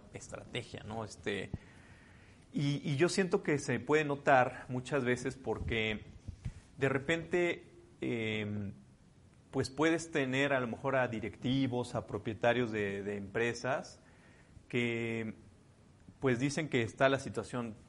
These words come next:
terrible, que es-, se están, eh, en una situación súper complicada, eh, que de hecho, tal vez hablando mal de algunos productos, tal vez hablando incluso mal de eventos,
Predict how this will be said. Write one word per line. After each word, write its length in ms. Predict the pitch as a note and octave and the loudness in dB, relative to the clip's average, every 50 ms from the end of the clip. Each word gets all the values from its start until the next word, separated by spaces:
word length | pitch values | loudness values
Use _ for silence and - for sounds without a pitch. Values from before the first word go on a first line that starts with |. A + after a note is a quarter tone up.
| - - | -8 -2
terrible, 800 | - A2 G#2 G#2+ C3+ D#3+ E3+ D#3+ C#3+ D#3 D#3 D#3 D#3 D#3 - | 0 0 2 2 2 2 2 2 0 0 0 0 0 0 0
que 80 | - A2+ | -2 -2
es-, 160 | G#2+ - - - - - - - | -4 -4 -6 -14 -20 -20 -20 -14
se 100 | - A#2+ | -12 -10
están, 500 | G#2 - - C3 B2 B2 B2 A#2+ A#2+ A#2 | -10 -6 -2 0 0 2 2 0 -2 -4
eh, 320 | A2+ A2 G#2+ G#2+ G#2+ G#2+ A2 | -4 -4 -4 -4 -4 -4 -4
en 60 | A2+ | -4
una 120 | A#2 A#2 | -4 -4
situación 380 | A#2 A#2+ - A#2 G#2 - B2 A#2 | -6 -4 -6 -6 -6 -4 -6 -8
súper 320 | - - A2+ - A#2 G#2 | -8 -10 -8 -8 -8 -6
complicada, 800 | - - G#2+ G2+ - A2+ A2 - C#3+ C#3 C#3 C3+ C3+ C#3+ D3+ D3 - - - - - - - - - - - - - - - - - - - - - - | -6 -8 -8 -6 -6 -6 -2 2 4 4 4 4 2 0 -2 -4 -10 -18 -20 -20 -20 -20 -20 -20 -20 -20 -20 -20 -20 -20 -20 -20 -20 -20 -20 -20 -16 -8
eh, 480 | - C3 B2 A2+ A2+ A2+ A2 A2 - - | -4 -2 -2 0 0 0 -2 -2 -4 -2
que 140 | - B2 A#2 | 0 0 2
de 160 | A#2 A#2+ C3 | 4 4 2
hecho, 460 | C#3 B2+ - E3+ D#3+ D#3 D3 - - - - - - - - - - - | 2 2 0 0 2 2 2 2 0 -6 -16 -20 -20 -20 -20 -20 -2 4
tal 220 | B2 B2 C#3 D3 | 6 6 6 6
vez 260 | D3 D3+ F3+ - - | 4 0 -2 -2 -2
hablando 340 | C3 A#2 A#2+ A#2+ B2 C3 B2+ | -2 -2 0 -2 -2 -2 -2
mal 220 | B2 A#2+ A#2+ B2 | -2 0 0 0
de 80 | B2 A#2+ | 0 -2
algunos 380 | A2+ G#2+ A2 A2+ A2+ A2+ G#2 - | -2 -2 -4 -6 -6 -8 -10 -10
productos, 500 | - - G#2+ G#2 G#2 A#2+ B2+ - C3 - | -8 -4 -2 -2 -2 -2 -4 -8 -6 -4
tal 140 | C3 A#2 | -4 -4
vez 180 | A2+ A#2 - - | -2 -4 -4 -4
hablando 360 | A#2+ G#2+ G#2+ G#2+ A2+ A2+ A2 | -4 -4 -4 -4 -6 -8 -8
incluso 380 | G#2 G2 A2+ A#2+ B2 A#2+ B2 A#2+ | -10 -6 -4 -4 -4 -4 -6 -6
mal 300 | A2 G#2+ G#2 G#2+ G#2+ G#2 | -4 -4 -4 -4 -4 -4
de 160 | G#2+ G#2 G2+ | -4 -4 -4
eventos, 420 | G2+ G#2+ G#2+ G#2+ G2+ B2+ A2+ - | -4 -4 -4 -4 -6 -6 -8 -8